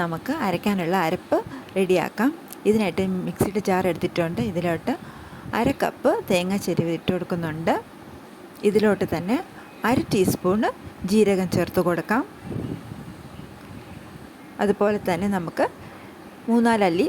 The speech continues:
വെളുത്തുള്ളിയും കൂടി ചേർത്ത് കൊടുക്കുന്നുണ്ട്. ഇനി ശകല കാ ടീസ്പൂണ് മഞ്ഞൾപ്പൊടി ചേർത്ത് കൊടുത്താൽ മതി. നേരത്തെ നമ്മൾ മഞ്ഞൾപ്പൊടി ചേർത്തുകൊണ്ട് ശകലം ഒന്ന് ചേർത്ത് കൊടുത്താൽ മതി. ഇനി ഇത്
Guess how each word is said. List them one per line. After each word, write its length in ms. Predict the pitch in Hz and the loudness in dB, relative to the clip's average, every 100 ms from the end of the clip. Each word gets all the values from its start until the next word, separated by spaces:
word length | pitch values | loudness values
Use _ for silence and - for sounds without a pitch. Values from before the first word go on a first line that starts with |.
| - | 4
വെളുത്തുള്ളിയും 480 | 196 190 208 196 185 | 4 4 4 2 2
കൂടി 160 | 175 - 208 | 0 2 2
ചേർത്ത് 240 | 165 - | 2 4
കൊടുക്കുന്നുണ്ട്. 540 | 180 165 170 156 160 285 453 - - - - - - - - - - | 2 2 -2 -4 0 -2 -2 -14 -18 -20 -20 -20 -18 -18 -18 -18 -4
ഇനി 120 | 208 285 | 0 0
ശകല 320 | 254 185 196 262 262 | 0 0 0 0 0
കാ 100 | 226 269 302 | 2 2 0
ടീസ്പൂണ് 540 | - 196 - 196 180 269 302 | -2 -2 2 2 2 2 2
മഞ്ഞൾപ്പൊടി 440 | 190 190 196 202 196 | 2 2 2 2 4
ചേർത്ത് 220 | 170 190 | 2 2
കൊടുത്താൽ 240 | 185 196 180 | 0 0 0
മതി. 140 | 165 220 | 0 0
നേരത്തെ 280 | 196 175 - 214 | 2 0 0 0
നമ്മൾ 160 | 180 196 | 0 0
മഞ്ഞൾപ്പൊടി 400 | 175 165 175 196 202 | 0 -2 -2 0 2
ചേർത്തുകൊണ്ട് 500 | 180 160 180 170 180 427 - - - - | 0 0 2 2 2 0 -2 -18 -12 -2
ശകലം 320 | 233 226 226 190 | 0 4 4 2
ഒന്ന് 120 | 180 190 | 0 2
ചേർത്ത് 220 | 170 - 175 | 0 2 2
കൊടുത്താൽ 260 | 156 180 175 | 2 0 0
മതി. 200 | 175 233 - | 0 -2 -2
ഇനി 140 | 214 214 | -2 0
ഇത് 100 | 180 | -2